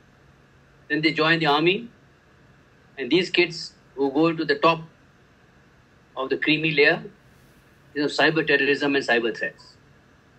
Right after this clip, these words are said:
Today, the danger of hacking human brains has gone up. We've seen that in Brexit. We've seen that in the American elections.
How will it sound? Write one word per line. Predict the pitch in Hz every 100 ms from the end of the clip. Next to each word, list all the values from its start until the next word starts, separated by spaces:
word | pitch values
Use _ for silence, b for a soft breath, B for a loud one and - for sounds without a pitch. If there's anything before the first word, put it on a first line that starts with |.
| _ _ _ _ _ -
Today, | 156 202
the | 202 170
danger | 147 160 180 175 190
of | 170 - -
hacking | 151 - 180
human | 147 156 165 156
brains | 151 156 139
has | 123
gone | 120 120
up. | 87 - 131
We've | 143
seen | - 170 160
that | 143
in | 139 113
Brexit. | 135 135 - 170 -
We've | 135 -
seen | 147 143
that | 139 131
in | 131
the | 117 - -
American | 131 139 143
elections. | 127 123 - 185 190